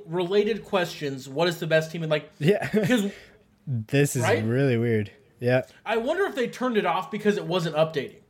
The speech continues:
Speaker 2: Maybe.
Speaker 1: Because, like, the Celtics score wasn't updating earlier. And
Speaker 2: Yeah.
Speaker 1: it's all, yeah, so I wonder if that's what it is.
Speaker 2: Google's malfunctioning.
Speaker 1: Wow.
Speaker 2: Interesting.
Speaker 1: Elon Musk is about to buy it.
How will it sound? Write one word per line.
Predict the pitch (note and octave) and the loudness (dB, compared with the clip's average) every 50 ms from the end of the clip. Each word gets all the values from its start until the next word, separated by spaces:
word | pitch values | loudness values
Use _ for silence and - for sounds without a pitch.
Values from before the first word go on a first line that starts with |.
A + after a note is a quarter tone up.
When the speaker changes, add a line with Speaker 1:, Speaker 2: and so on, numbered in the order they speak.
| _ _ _ _ _ _ _ _ _ _ _ _ _ _ _ _ | _ _ _ _ _ _ _ _ _ _ _ _ _ _ _ _
Speaker 2:
Maybe. | - B2 A#2+ A#2 A#2 A#2 A#2+ A#2+ A#2 G#2+ G#2+ - _ _ _ _ _ | -2 0 0 2 2 2 2 0 0 -2 -6 -10 _ _ _ _ _
Speaker 1:
Because, | D3 F3+ A3+ G#3 | -8 -6 -2 -2
like, | A3+ G#3 - | -2 0 0
the | G3+ | -2
Celtics | G3+ G#3 G#3+ G#3+ G#3+ G#3 A#3 G#3+ - | -2 0 0 0 2 0 -2 -6 -8
score | - - A#3 A3 G#3+ | -6 -4 -2 0 0
wasn't | A3 G#3+ G#3 G#3 G#3 | 0 0 -2 -2 -2
updating | G#3+ G#3 G#3 G#3+ G3+ G#3 G3+ E3+ | -2 -2 0 0 2 2 0 -4
earlier. | E3 E3+ F#3 F#3+ G3+ G#3 A#3+ A#3+ - - _ _ _ _ _ | -6 -6 -2 2 2 2 2 2 -4 -12 _ _ _ _ _
And | C#3 C3+ | 2 4
Speaker 2:
Yeah. | D3 - B2 A2 | 6 6 4 4
Speaker 1:
it's | - | 2
all, | G3 G#3+ A3 A3 - - - - _ _ _ _ | 2 0 0 0 -4 -12 -18 -20 _ _ _ _
yeah, | F#3 F3 D#3+ C#3+ C3+ | -4 -2 -2 -2 -2
so | - - F3 | -4 -2 0
I | E3+ | 0
wonder | F3 F#3 F3 F3 | 0 2 0 0
if | D#3 - | 0 0
that's | D3+ C#3 C#3 - | -2 -2 -2 -4
what | C#3+ C3 | -8 -10
it | B2 A#2+ | -12 -12
is. | A2 G#2 - - - _ _ | -14 -16 -18 -20 -20 _ _
Speaker 2:
Google's | - C3 A#2+ B2 C3 C3 A#2+ A#2 - - - | -2 0 2 2 2 2 0 -2 -4 -2 0
malfunctioning. | C#3 C3 B2 A#2+ A#2 - C3+ C3 A#2+ - - - C3 B2+ B2 A#2 - - - _ _ _ _ _ _ _ | 0 2 2 2 2 2 0 0 0 -2 -2 -2 0 0 0 -2 -4 -10 -18 _ _ _ _ _ _ _
Speaker 1:
Wow. | - D3+ D#3+ E3 D3+ - - - _ _ _ _ _ _ - | -8 -6 -6 -6 -8 -10 -14 -20 _ _ _ _ _ _ -4
Speaker 2:
Interesting. | F3 E3+ D3+ C3 F3 F#3 F3+ | -2 -2 0 0 0 0 0
Speaker 1:
Elon | E3 D#3+ D#3+ | 2 0 0
Musk | D#3 D#3 F3+ F#3+ - - - - - | 2 2 0 0 -2 -8 -14 -20 -20
is | - - | -20 -10
about | - D#3+ D#3 D#3+ | -6 -6 -4 -4
to | D3+ | -6
buy | C3+ C3+ D3+ E3+ E3 | -6 -4 -2 -2 -2
it. | C3+ B2 - | -2 -6 -10